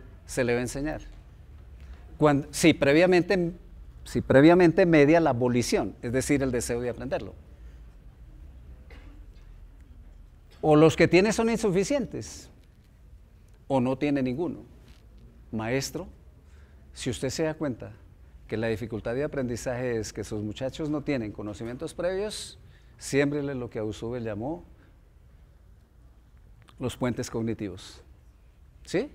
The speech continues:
U organizadores previos. Sobre eso hay mucha literatura, hay mucha investigación, hay tesis enteras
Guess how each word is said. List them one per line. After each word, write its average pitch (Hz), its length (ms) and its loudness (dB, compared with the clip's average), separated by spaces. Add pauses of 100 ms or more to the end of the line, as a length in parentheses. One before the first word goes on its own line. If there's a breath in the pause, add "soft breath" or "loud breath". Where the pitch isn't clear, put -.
(160)
U 127 140 -2
organizadores 110 680 -4
previos. - 520 -16 (1200 soft breath)
Sobre 165 520 6
eso 233 480 -2
hay 143 180 2
mucha 165 420 0
literatura, 151 640 -4 (180)
hay 117 160 -6
mucha 147 320 0
investigación, 156 640 -6 (220 loud breath)
hay 127 160 -2
tesis 175 560 0
enteras 139 720 -8